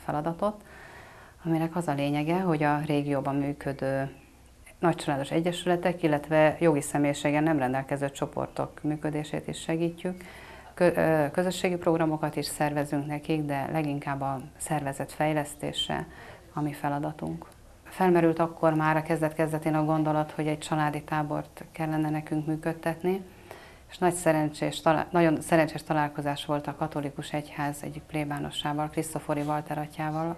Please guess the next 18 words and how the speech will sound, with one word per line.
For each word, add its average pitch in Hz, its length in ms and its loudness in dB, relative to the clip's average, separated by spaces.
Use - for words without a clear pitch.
aki 151 440 -6
puszta - 320 -8
vámon 143 320 -4
pap, 165 320 -4
de 165 140 4
négy 165 240 8
faluba 139 560 2
látja 147 360 0
el 139 60 0
a 139 60 -4
szolgálatot, 180 840 0
így 170 160 4
ott 170 200 -2
azok 165 320 0
a 170 140 4
plébániák 151 640 0
üresen 143 420 -4
állnak. 151 460 -2